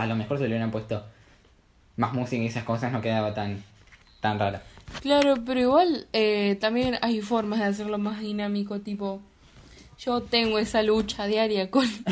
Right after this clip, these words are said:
Speaker 2: <laughs> con mi vieja de, de la ropa y es como, en cierto punto da risa,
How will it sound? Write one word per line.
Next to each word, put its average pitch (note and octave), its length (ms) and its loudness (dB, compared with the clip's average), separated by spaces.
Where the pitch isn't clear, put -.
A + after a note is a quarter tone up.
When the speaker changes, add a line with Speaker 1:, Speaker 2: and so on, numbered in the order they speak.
Speaker 2:
<laughs> - 380 -14
con C4 360 -2
mi C4+ 120 -2
vieja C4+ 480 0
de, A#3 340 0
de A3+ 200 4
la A#3 140 4
ropa B3+ 480 0
y A3 120 -2
es G#3+ 100 -10
como, G#3+ 440 -4
en A3+ 160 0
cierto D4+ 340 0
punto B3+ 300 0
da B3+ 160 6
risa, A#3 560 -2